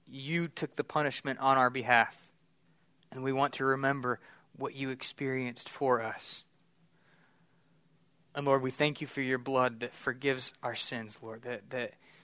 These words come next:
Scripture says, "Without the shedding of blood, there is no forgiveness."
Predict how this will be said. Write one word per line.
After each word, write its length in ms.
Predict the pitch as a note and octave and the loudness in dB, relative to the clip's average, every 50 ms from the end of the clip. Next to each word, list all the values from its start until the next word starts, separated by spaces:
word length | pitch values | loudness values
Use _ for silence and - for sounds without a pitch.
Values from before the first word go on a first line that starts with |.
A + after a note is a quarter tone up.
| _ _ _ _ _ _ _ _ _ | _ _ _ _ _ _ _ _ _
Scripture 360 | - - - - D3 - - C3+ | -12 -2 2 2 2 2 2 0
says, 220 | - D3 C3+ B2 | 2 2 2 2
"Without 240 | C3+ C3+ C#3 C3+ - | 4 6 6 6 4
the 80 | - | 2
shedding 340 | - - - D3+ C#3+ C#3+ C3+ | 0 2 6 6 6 6 4
of 120 | C3 B2+ C3 | 0 0 2
blood, 240 | C#3+ C3+ C3+ C3 | 4 4 4 4
there 160 | B2+ C3 B2+ B2 | 2 0 0 0
is 160 | B2 A2+ B2 | 0 -2 -4
no 380 | C3 C#3 C#3+ C#3+ C#3 C#3 C#3 | -6 -2 2 4 4 4 4
forgiveness." 760 | A#2+ - - - A#2+ A#2+ C3+ C3 B2+ C3+ C3+ B2+ - - - | 2 0 -6 -6 -2 0 0 0 0 -2 -6 -4 -4 -4 -4